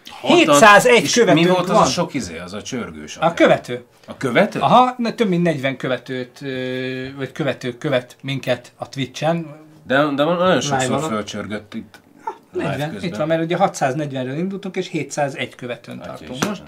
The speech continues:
Speaker 2: Tehát köszönjük szépen annak, üdvözöljük azt a negyven új követőt is, illetve nagyon szépen köszönjük a csíreket, tudjuk, hogy valami cash jelentés, valami majd jön belőle. Köszönjük szépen a donátokat, köszönjük szépen mindenkinek, aki a chaten itt volt, és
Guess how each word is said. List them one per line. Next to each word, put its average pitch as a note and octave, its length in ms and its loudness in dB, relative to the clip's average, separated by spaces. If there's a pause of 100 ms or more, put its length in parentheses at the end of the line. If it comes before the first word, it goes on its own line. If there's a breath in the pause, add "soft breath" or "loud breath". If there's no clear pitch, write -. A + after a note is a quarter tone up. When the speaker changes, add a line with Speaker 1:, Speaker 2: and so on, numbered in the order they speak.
(300 loud breath)
Speaker 2:
Tehát D3+ 200 -8
köszönjük D#3 400 -2
szépen D3 300 -2
annak, C3+ 280 -6
üdvözöljük D#3 540 2
azt C3 200 -6
a C3 40 -4
negyven B2+ 460 -4
új B2 180 -4
követőt F3 520 -4
is, C#3+ 260 -4 (360 loud breath)
illetve F3 400 4
nagyon D#3+ 220 2
szépen D3+ 320 -6
köszönjük C3+ 420 -8
a B2+ 100 -8
csíreket, F3+ 560 0
tudjuk, D3 260 -2
hogy B2 180 -4
valami B2+ 340 -2
cash - 280 -4
jelentés, B2 420 -6
valami B2+ 280 -4
majd B2 260 -10
jön F#3 160 -2
belőle. C3 440 -2 (360 soft breath)
Köszönjük B2 340 -8
szépen A#2+ 260 -12
a B2 80 -6
donátokat, C3 760 -4
köszönjük C3 420 -8
szépen B2 500 -6 (640 loud breath)
mindenkinek, F3+ 760 6
aki D#3 200 -4
a C#3+ 60 -4
chaten C#3+ 380 0
itt F3+ 180 0
volt, D#3 380 2
és C3+ 180 0